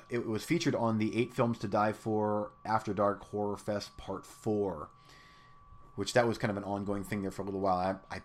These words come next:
don't think they're still going, but there was some gems in the rough in that, in that series. And while the production values are, are good,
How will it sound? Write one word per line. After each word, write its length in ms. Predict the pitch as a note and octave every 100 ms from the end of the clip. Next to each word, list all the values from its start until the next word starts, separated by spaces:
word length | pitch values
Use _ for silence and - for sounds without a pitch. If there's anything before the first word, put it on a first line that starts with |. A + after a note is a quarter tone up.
| -
don't 220 | G#2 -
think 300 | - - A#2
they're 120 | - E2
still 260 | - F#2+
going, 280 | F2+ F#2+ F#2+
but 140 | F#2
there 160 | A#2+ C3+
was 140 | C#3
some 200 | B2+ C3
gems 300 | A#2 A#2+ A#2+
in 100 | A2+
the 80 | G2+
rough 440 | G2+ G2+ G2+ - - - - -
in 140 | G2
that, 220 | G3+ G3 - - - - -
in 120 | G2+
that 200 | F#2+ -
series. 460 | - G2+ F#2+ F#2 - - - - - -
And 380 | G#2 G2 G2 G2 G#2
while 480 | A2+ A2 A2 - - - - - -
the 140 | A2+ A2
production 460 | A2+ A#2+ A#2+ B2
values 600 | A2+ G#2+ A2 A2 A2 G#2 -
are, 540 | F#2+ F#2 F#2 F#2 F#2 - - - - - -
are 180 | A#2+ G2+
good, 480 | F2+ G2+ G2 A#2